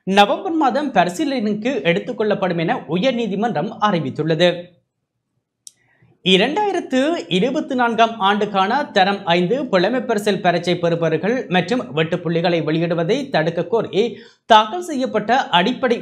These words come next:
உரிமை மீறல் மனு எதிர்வரும் நவம்பர் மாதம் பதினெட்டாம் தேதி பரிசீலனைக்கு எடுத்துக் கொள்ளப்படும் என உயர்நீதிமன்றம் அறிவித்துள்ளது. இந்த மனு நேற்று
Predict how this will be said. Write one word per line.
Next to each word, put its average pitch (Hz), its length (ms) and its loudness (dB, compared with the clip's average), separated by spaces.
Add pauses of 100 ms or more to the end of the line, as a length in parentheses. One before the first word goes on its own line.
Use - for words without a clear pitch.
உரிமை 185 260 2
மீறல் 175 300 0
மனு 196 140 0 (260)
எதிர்வரும் 233 440 -2 (160)
நவம்பர் 208 400 0
மாதம் 196 320 0
பதினெட்டாம் 202 560 -2
தேதி 175 260 -4 (120)
பரிசீலனைக்கு 214 600 -2
எடுத்துக் 175 240 -8
கொள்ளப்படும் 165 460 -2
என 220 100 0 (440)
உயர்நீதிமன்றம் 226 680 0 (140)
அறிவித்துள்ளது. 147 600 -2 (640)
இந்த 254 180 2
மனு 262 160 -2 (160)
நேற்று 202 260 0